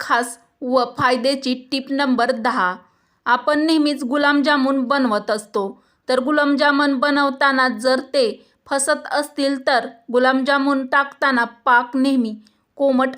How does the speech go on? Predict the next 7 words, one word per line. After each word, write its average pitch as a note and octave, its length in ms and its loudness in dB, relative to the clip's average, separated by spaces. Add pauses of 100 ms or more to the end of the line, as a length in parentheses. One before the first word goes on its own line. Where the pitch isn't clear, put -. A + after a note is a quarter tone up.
असावा G3+ 500 0 (380)
आणि B3+ 260 2
गुलाबजामुन C#4+ 800 0 (320)
तळून C#4 300 2
झाले C#4+ 400 0
की A#3+ 260 -6
लगेच B3 480 -2